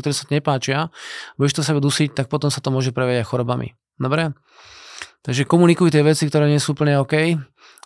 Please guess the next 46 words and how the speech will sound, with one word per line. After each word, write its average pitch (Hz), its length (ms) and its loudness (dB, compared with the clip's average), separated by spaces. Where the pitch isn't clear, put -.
a 139 320 2
snaž 143 320 -2
sa 160 80 2
ich 139 80 2
vyriešiť. 135 560 -2
To 151 80 2
je 147 80 4
jedno, 139 160 0
koľko 139 160 -2
máš 131 160 0
rokov. 123 480 -2
Uvedom 139 320 0
si, 139 160 -2
že 139 80 0
si 139 200 -2
silná 143 320 2
bytosť, 139 320 0
ktorá 131 200 -4
dokáže 127 400 0
všetko, 143 560 -2
bez 139 240 0
ohľadu 131 220 0
na 131 100 -2
to, 131 320 -2
aké 131 320 -2
staré 131 320 0
je 127 80 -6
to 113 80 -6
tvoje 120 160 -2
telo. 117 320 -4
No 143 160 4
a, 151 160 4
eh, 131 460 2
piatá 165 320 2
vec, 170 100 2
ktorá 165 280 4
je, 139 40 0
takže 131 220 0
prvá 160 400 2
je, 143 240 4
eh, 113 60 -2
znehodnocovanie 165 640 2
tých 180 160 0
ľudí, 185 240 2
druhá 151 340 4
je 120 320 -2